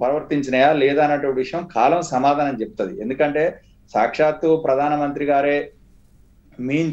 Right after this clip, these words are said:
చేసినటువంటి తపస్సులో ఏదో లోపం ఉంది, మేము చేసినటువంటి చట్టాలు రైతులకు అర్థమయ్యే రకంగా మేము చెప్పలేకపోయినామని" చెప్పిన తర్వాత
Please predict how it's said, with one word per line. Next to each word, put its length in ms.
చేసినటువంటి 640
తపస్సులో 800
ఏదో 280
లోపం 400
ఉంది, 460
మేము 180
చేసినటువంటి 680
చట్టాలు 680
రైతులకు 560
అర్థమయ్యే 580
రకంగా 360
మేము 200
చెప్పలేకపోయినామని" 880
చెప్పిన 320
తర్వాత 720